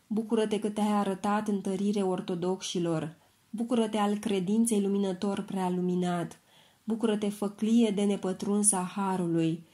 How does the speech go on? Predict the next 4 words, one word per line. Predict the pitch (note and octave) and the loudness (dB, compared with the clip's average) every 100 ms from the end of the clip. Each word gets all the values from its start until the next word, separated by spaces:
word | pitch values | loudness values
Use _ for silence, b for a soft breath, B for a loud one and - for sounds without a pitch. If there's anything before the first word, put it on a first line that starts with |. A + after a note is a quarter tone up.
| B B - | B B -4
Bucură-te | A3+ A#3 A#3+ A3 G#3+ | 0 2 2 2 0
prin | G#3 G#3+ G#3 | 0 2 2
care | G#3 A3 A3+ A3 | 0 0 2 2
grăitorii | G3+ G#3 G3+ G3+ G#3+ A3+ G#3+ G3+ G3+ B | 2 2 2 0 0 2 2 2 0 B